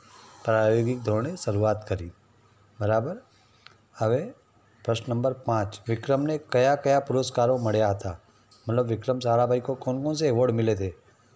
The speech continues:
તો ઇસ-, એમાં આવશે, વિક્રમને ઈસવીસન ઓગણીસો છાસઠમાં પદ્મભૂષણ પુરસ્કાર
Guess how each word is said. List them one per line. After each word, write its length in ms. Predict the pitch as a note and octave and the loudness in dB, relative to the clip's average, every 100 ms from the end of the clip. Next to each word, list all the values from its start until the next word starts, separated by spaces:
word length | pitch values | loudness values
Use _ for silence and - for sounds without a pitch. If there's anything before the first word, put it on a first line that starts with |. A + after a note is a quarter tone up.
| _ _ - | _ _ -2
તો 80 | A2+ | 0
ઇસ-, 220 | A#2 A#2 | 0 -4
એમાં 320 | - A2+ A#2+ | -10 -4 -2
આવશે, 280 | A#2 C3 C3+ F3 - - _ - _ _ _ | -2 -4 -8 -10 -20 -20 _ -20 _ _ _
વિક્રમને 580 | A#2 A2+ C3 C#3+ C#3 G2+ - _ _ _ _ - | -6 0 0 0 -2 -6 -10 _ _ _ _ -8
ઈસવીસન 540 | A#2 - C#3 D3+ C3 | -6 -4 -2 0 0
ઓગણીસો 440 | G#2+ A#2+ C3 C#3+ | -2 -2 -4 -4
છાસઠમાં 720 | B2 A2 G#2 B2 A#2+ G2+ E2+ - - - - | -2 0 0 -2 -2 -6 -6 -14 -20 -20 -6
પદ્મભૂષણ 800 | - B2+ C#3 C3+ A2+ A#2 B2+ B2 B3 C4+ - | 0 0 0 -2 -2 0 0 0 -4 -8 -2
પુરસ્કાર 540 | A#2 A2+ C3 B2+ | -2 0 0 0